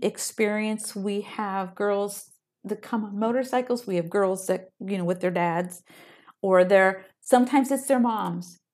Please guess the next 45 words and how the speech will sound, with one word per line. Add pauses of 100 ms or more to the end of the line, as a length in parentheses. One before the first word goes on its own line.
(180)
You
know,
I
know
we
call
it
a
father-daughter
dance,
but
if
for
some
reason
your
child
needs
to
bring
their
mom,
just
let
us
know,
'cause
that's
okay
too. (500)
So
we
have
'em
come
in
motorcycles,
we
have
'em
come
in
limousines,
we
have,